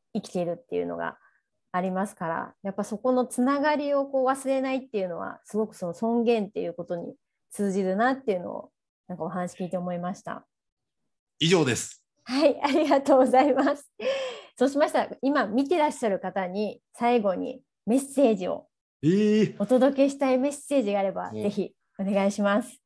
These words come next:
Speaker 2: 二十分超えてドキドキしてるので大丈夫ですか？
Speaker 1: <laughs> そうですね。大丈夫です。<laughs>
Speaker 2: えー、じゃあ、あの、ちょっと、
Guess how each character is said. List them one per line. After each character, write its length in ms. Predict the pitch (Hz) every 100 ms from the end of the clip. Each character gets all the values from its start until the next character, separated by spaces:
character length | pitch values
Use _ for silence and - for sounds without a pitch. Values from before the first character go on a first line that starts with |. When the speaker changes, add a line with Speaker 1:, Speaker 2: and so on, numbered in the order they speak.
| _ 101
Speaker 2:
二 180 | 120
十 140 | 139 175
分 260 | 160 113
超 120 | 101 95
え 40 |
て 80 | 90
ド 140 | 131
キ 80 | -
ド 100 | 123
キ 100 | 101
し 80 | -
て 80 | 95
る 100 | 87
の 60 |
で 60 | -
大 40 |
丈 280 | 453 605 466
夫 40 | 480
で 60 |
す 20 | 403
か？ 80 | 370
Speaker 1:
<laughs> 0 |
そ 120 | 403
う 40 | 403
で 140 | 392
す 100 | -
ね。 220 | 247 247 - - -
大 120 | 214
丈 100 | 226
夫 60 | -
で 100 | -
す。 120 | -
<laughs> 40 | 180
Speaker 2:
え 60 |
ー、 880 | 269 302 285 277 302 269 190 190 95
じ 120 | 104
ゃ 280 | 107 95 85
あ、 20 |
あ 60 | 98
の、 180 | 98 95
ち 140 | -
ょ 40 |
っ 140 | 190 -
と、 380 | 110 90 -